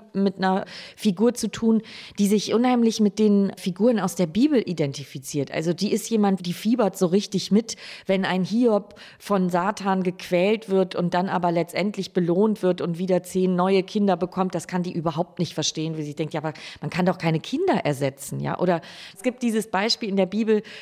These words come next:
wo im Korintherbrief steht es, wo dieser Korb mit Äpfeln ist und man legt einen faulen Apfel zu den gesunden Äpfeln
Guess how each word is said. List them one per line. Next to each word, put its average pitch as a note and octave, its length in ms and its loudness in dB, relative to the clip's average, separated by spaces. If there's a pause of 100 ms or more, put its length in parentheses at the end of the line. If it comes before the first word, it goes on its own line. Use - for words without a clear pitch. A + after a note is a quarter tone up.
wo F3+ 280 0
im F#3 120 4
Korintherbrief G3+ 640 0
steht G3 240 -6
es, F3+ 200 -6
wo F#3 140 2
dieser F3+ 440 0
Korb G3+ 440 -2
mit G3 200 -2
Äpfeln A3+ 580 0
ist G#3+ 300 -4
und F#3+ 220 -2
man F3+ 160 0
legt G#3+ 240 -2
einen F#3+ 260 -2
faulen A3 480 -2
Apfel - 420 -4
zu A#3 180 -6
den G3 160 0
gesunden G#3 540 0
Äpfeln A#3 600 -2